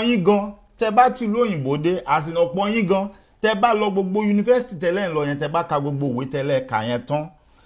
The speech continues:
tẹ́ bá dé, because àwọn ti sọ ìlú yẹn di nǹkan táwọn fẹ́ sọ dà, ìlú agbèrò, ìlú ọmọ ìta,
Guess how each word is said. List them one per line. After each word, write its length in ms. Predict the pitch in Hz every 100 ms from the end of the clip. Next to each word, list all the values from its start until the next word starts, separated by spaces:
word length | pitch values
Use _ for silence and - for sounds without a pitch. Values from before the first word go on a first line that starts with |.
| _ _
tẹ́ 180 | 170 156 143
bá 180 | 180
dé, 280 | 151 143 196 208 208 - _ _ _ _ _ _ _ _
because 680 | 123 143 156 247 277 277 - -
àwọn 300 | 165 226 262
ti 100 | 233
sọ 160 | 208 247
ìlú 240 | 202 208 277
yẹn 240 | 220 185
di 100 | 214
nǹkan 200 | 190 202
táwọn 300 | 262 247 208
fẹ́ 180 | 202 220
sọ 300 | 208 202 214
dà, 340 | 214 233 175 113
ìlú 220 | 151 190
agbèrò, 440 | 208 175 160 151 147 139
ìlú 180 | 165 190
ọmọ 180 | 170 170
ìta, 240 | 143 175